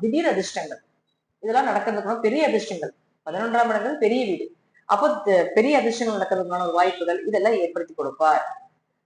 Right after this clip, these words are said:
துலா ராசிக்கு தொண்ணூறு சதவீதத்துக்கு மேல இந்த மாதம் யோகமான மாதமே, அருமையா இருக்க போகுது,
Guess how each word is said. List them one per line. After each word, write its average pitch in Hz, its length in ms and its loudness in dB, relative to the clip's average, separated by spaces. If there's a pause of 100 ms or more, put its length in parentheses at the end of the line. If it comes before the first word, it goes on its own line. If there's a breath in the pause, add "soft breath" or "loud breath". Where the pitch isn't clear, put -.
(120)
துலா 202 220 4
ராசிக்கு 240 540 2 (160)
தொண்ணூறு 240 460 2
சதவீதத்துக்கு 220 640 0
மேல 185 320 4 (180)
இந்த 175 140 -8
மாதம் 175 460 -2
யோகமான 202 540 2 (140)
மாதமே, 160 400 -2 (600)
அருமையா 214 500 0
இருக்க 208 200 0
போகுது, - 300 -6